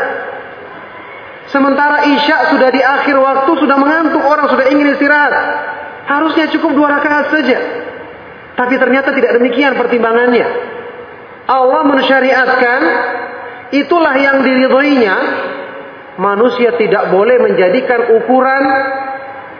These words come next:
keridhaan atau kebaikan dalam ibadah dengan pertimbangan akal, perasaan,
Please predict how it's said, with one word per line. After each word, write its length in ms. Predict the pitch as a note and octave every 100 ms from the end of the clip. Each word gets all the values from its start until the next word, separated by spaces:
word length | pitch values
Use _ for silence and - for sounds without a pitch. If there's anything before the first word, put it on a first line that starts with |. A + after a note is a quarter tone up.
| - - - - - -
keridhaan 640 | - D4 C#4+ A3 C4+ C#4+ D4 C#4+ C#4+ C#4 - - - - - - -
atau 260 | C4 C4+ C4+
kebaikan 880 | C4 A#3 D4+ B3 C#4+ C#4+ D4 - -
dalam 240 | B3 B3+ B3 B3+
ibadah 420 | A#3 B3 B3 C#4+ D#4+ - - - - -
dengan 400 | G3 G#3 A#3 A#3
pertimbangan 600 | G#3 G3+ G3+ G3+ G#3+ G#3+ G#3
akal, 640 | G#3+ G#3+ G#3+ A#3 B3+ B3
perasaan, 640 | A3+ G#3+ G3+ G#3+ A3+ A#3